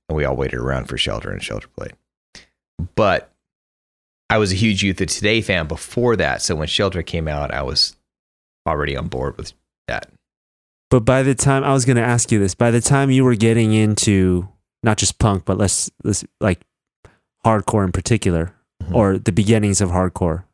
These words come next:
Speaker 2: what they
Speaker 1: Mm-hmm.
Speaker 2: were then,
Speaker 1: Mm-hmm.
Speaker 2: before the kind of weird clicky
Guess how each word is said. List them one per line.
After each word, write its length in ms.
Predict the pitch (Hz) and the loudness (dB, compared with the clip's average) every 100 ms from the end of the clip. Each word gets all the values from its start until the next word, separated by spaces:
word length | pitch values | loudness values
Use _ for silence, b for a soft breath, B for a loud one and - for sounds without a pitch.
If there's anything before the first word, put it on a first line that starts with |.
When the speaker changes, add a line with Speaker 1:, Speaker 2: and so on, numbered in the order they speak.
| _ | _
Speaker 2:
what 140 | 104 104 | 0 2
they 60 | |
Speaker 1:
Mm-hmm. 100 | 95 | 2
Speaker 2:
were 120 | 95 | 2
then, 300 | 87 87 92 98 _ _ 110 | 2 0 -2 -6 _ _ -4
Speaker 1:
Mm-hmm. 220 | 107 92 92 _ _ _ _ _ _ _ _ _ _ | -2 -2 -6 _ _ _ _ _ _ _ _ _ _
Speaker 2:
before 380 | 117 101 113 104 | 0 2 2 2
the 120 | 98 | 0
kind 300 | - 113 104 | 0 0 2
of 160 | 101 87 | 0 2
weird 380 | 101 101 92 - _ | 2 2 0 -6 _
clicky 460 | - 113 - 98 | -2 -2 0 -2